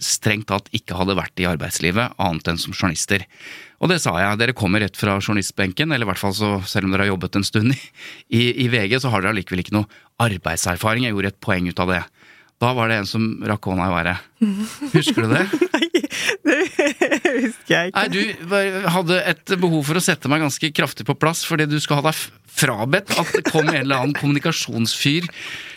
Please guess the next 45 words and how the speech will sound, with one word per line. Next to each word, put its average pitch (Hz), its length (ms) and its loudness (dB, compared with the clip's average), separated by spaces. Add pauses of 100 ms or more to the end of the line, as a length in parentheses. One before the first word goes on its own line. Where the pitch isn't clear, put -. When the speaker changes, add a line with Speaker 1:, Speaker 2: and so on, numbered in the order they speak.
(140)
Speaker 1:
Eh, 135 640 2
ja, 127 220 4
ja, 123 160 0
han 135 100 2
hadde 135 220 2
jobbet 110 260 2
i 135 60 0
pressen, 131 340 2
men 135 160 2
å 139 80 0
si 104 380 0
at 113 160 -4
man 143 160 2
ikke 95 240 -2
hadde 113 100 0 (140)
arbeidserfaring, 113 920 -2
for 147 80 0
da 151 80 2
hadde 147 240 0
jo 160 80 0
du 139 160 2
den 113 220 2 (340)
erfaringen 117 640 0 (380)
som 147 180 2
ikke 131 320 0
så 139 80 2
mange 117 240 0
har. 107 300 0 (400)
Husker 139 280 0
du 107 120 2
det 120 40 2
nå, 127 120 2 (160)
at - 100 -6
du 131 100 4
påpekte 277 600 2
at 262 40 -2
du 269 80 2
hadde 226 800 0
jobbet 117 260 -2
som 120 300 2
Speaker 2:
Det 311 160 4
høres 226 240 0
ut 220 160 2
som 233 100 2
meg. 208 220 2